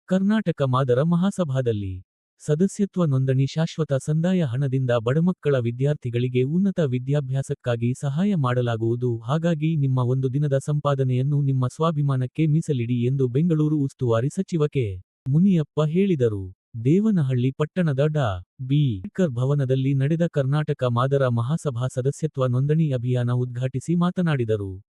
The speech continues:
ಮಹಾಸಭಾದ ಸದಸ್ಯರು ಮುಂದಿನ ದಿನಗಳಲ್ಲಿ ಅಧ್ಯಕ್ಷರು, ಉಪಾಧ್ಯಕ್ಷರು ಮತ್ತು ಆಡಳಿತ ಮಂಡಳಿಯನ್ನು ಆಯ್ಕೆ ಮಾಡುವ ಅವಕಾಶವಿರುತ್ತದೆ, ಅದನ್ನು ಸದುಪಯೋಗಪಡಿಸಿಕೊಳ್ಳಿ. ಮುಖ್ಯವಾಗಿ ಮುಂದುವರಿದ ಸಮಾಜಗಳೊಂದಿಗೆ ಹೊಂದಾಣಿಕೆ ವಿಶ್ವಾಸದಿಂದ ವರ್ತಿಸಿ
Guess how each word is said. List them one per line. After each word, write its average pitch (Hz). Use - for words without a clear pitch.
ಮಹಾಸಭಾದ 139
ಸದಸ್ಯರು 139
ಮುಂದಿನ 190
ದಿನಗಳಲ್ಲಿ 120
ಅಧ್ಯಕ್ಷರು, 131
ಉಪಾಧ್ಯಕ್ಷರು 156
ಮತ್ತು 143
ಆಡಳಿತ 160
ಮಂಡಳಿಯನ್ನು 131
ಆಯ್ಕೆ 190
ಮಾಡುವ 120
ಅವಕಾಶವಿರುತ್ತದೆ, 123
ಅದನ್ನು 120
ಸದುಪಯೋಗಪಡಿಸಿಕೊಳ್ಳಿ. 143
ಮುಖ್ಯವಾಗಿ 131
ಮುಂದುವರಿದ 165
ಸಮಾಜಗಳೊಂದಿಗೆ 135
ಹೊಂದಾಣಿಕೆ 165
ವಿಶ್ವಾಸದಿಂದ 131
ವರ್ತಿಸಿ 147